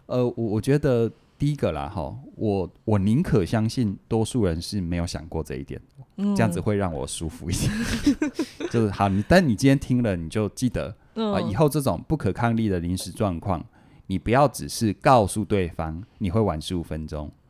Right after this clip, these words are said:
Speaker 2: 嗯。
Speaker 1: 特别在职场上，你要告诉对方你因为这十五分钟的递延，你做了什么安排。
Speaker 2: 嗯。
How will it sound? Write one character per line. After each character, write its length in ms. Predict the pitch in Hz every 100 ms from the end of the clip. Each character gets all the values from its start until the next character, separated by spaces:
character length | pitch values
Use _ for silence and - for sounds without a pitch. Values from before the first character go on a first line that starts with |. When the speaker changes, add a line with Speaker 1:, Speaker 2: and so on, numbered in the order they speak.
| -
Speaker 2:
嗯。 360 | 202 175 165 -
Speaker 1:
特 140 | -
别 100 | 143
在 140 | 107 120
职 160 | -
场 240 | 87 85 71
上， 220 | 92 78 - _ _ - 156
你 80 | -
要 120 | 98
告 220 | - 151 127
诉 180 | -
对 220 | 123 123 104
方 280 | 101 95 113
你 120 | 95
因 240 | 110 123 147
为 180 | 131
这 180 | 107 -
十 140 | 123 104
五 80 |
分 160 | 82 90
钟 140 | 98
的 60 | 85
递 180 | - 107
延， 180 | 82 78
你 80 | 78
做 220 | - 101
了 80 | 82
什 100 | 76
么 80 |
安 200 | - 82
排。 280 | 82 - - - 226
Speaker 2:
嗯。 340 | 196 190 170